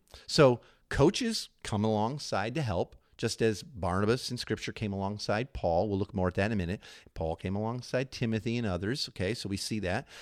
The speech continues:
by encouraging and challenging them and it sort of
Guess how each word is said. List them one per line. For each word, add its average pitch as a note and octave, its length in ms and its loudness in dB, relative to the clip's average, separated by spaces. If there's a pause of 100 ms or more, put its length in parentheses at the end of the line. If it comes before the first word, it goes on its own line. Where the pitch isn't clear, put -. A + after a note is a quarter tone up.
(140)
by B2+ 120 4
encouraging D#3 720 0
and B2+ 100 -4
challenging A#2+ 680 0
them E2 320 -4 (600)
and F#2+ 280 0 (240)
it G#2+ 120 -8
sort A2 200 0
of F2+ 80 -4